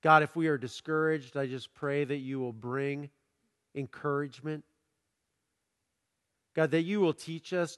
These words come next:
to be a true peloton of faith,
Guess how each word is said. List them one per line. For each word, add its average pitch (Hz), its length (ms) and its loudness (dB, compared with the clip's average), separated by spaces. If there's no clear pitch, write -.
to 139 460 -4
be 185 360 2
a 143 100 -6
true 165 360 -6
peloton 151 720 -2
of 131 80 -8
faith, 143 460 -4